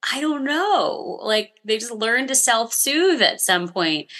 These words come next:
And he had no ability to self-soothe. And I didn't have the ability to soothe him. So I just was <laughs> throwing kibble across the room until he would calm down. And then I swear, someone told me it takes about a month for a dog to, like,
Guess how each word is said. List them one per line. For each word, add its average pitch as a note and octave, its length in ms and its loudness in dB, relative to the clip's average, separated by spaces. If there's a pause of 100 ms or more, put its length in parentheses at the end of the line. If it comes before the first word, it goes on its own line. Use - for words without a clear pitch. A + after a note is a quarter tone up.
(220)
And A#3+ 140 2
he C4 100 0
had B3 260 2
no C4 580 2
ability E3+ 520 0
to D#3 100 -4
self-soothe. D#3 720 -2
And A3+ 200 0
I A#3+ 180 4
didn't D#4+ 180 2
have G#3 200 0
the E3 80 -2
ability D#3 420 -4
to D#3+ 80 -4
soothe D#3+ 280 -4
him. G#3+ 120 -2
So A3+ 140 -2
I - 100 2
just C#4 180 0
was G#3 140 -6
<laughs> - 40 -14
throwing B3+ 380 0
kibble C#4 340 2
across B3 400 4
the B3+ 120 4
room A#3+ 300 4
until B3+ 340 4
he B3+ 160 0
would B3+ 200 -4 (440)
calm C4 340 0
down. C4 500 2 (320)
And B3 120 -4
then B3 100 -2
I B3+ 80 -2
swear, B3+ 600 0 (200)
someone D4 420 2
told B3 260 0
me F#3 320 -2 (500)
it F#3 160 -6
takes G#3 300 -2
about F#3+ 260 4
a F#3 60 2
month F3 320 -2
for F#3 140 0
a E3 80 2
dog D#3+ 320 2
to, F3+ 100 -4
like, D3+ 360 -2